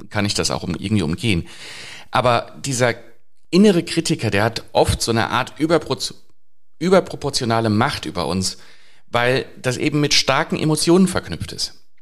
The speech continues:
Das aktiviert Erinnerungen an Scham, an Schuld oder auch Angst. Und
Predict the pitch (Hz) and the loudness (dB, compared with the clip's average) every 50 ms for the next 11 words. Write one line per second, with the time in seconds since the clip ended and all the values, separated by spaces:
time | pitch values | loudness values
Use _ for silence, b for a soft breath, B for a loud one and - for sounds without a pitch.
0 | - - - - - - - - 110 107 - 92 - - 117 95 104 117 120 92 | -16 -16 -16 -16 -16 -14 -4 -2 -2 0 0 -2 -2 -2 -4 0 2 2 2 2
1 | 98 95 - 117 160 170 165 160 160 156 156 151 151 147 B B B B B B | 2 2 4 4 6 6 6 6 6 6 6 6 4 2 B B B B B B
2 | B B - - 170 - - - 131 131 135 135 135 131 131 135 135 135 139 143 | B B -10 -4 0 2 4 4 6 6 6 6 4 4 4 2 0 0 -2 -4
3 | 151 - - - - 160 - - - 156 151 151 151 147 143 147 - - - - | -8 -12 -12 -10 -6 -2 0 2 6 8 8 8 8 8 6 2 -4 -6 -8 -14
4 | - - - - - 110 107 95 95 - - - 113 135 151 165 165 - - B | -18 -18 -16 -10 -6 -2 0 0 0 -2 -2 0 0 2 2 2 0 -2 -6 B
5 | B B B B B B B B B B - 120 127 | B B B B B B B B B B -4 -4 -4